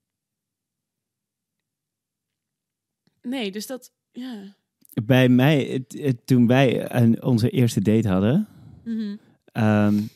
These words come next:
Speaker 2: daar zat er, I don't know, voor ons allebei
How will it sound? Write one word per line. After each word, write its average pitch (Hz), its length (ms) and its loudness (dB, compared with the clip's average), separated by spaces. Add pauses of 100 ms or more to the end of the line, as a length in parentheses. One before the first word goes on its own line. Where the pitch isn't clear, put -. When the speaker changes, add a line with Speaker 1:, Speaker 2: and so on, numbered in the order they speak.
(240)
Speaker 2:
daar 123 220 0
zat 156 200 -2
er, 98 180 -6 (240)
I 120 40 -2
don't 113 120 -2
know, 107 280 0
voor - 360 -6
ons 110 200 -4
allebei 104 560 -2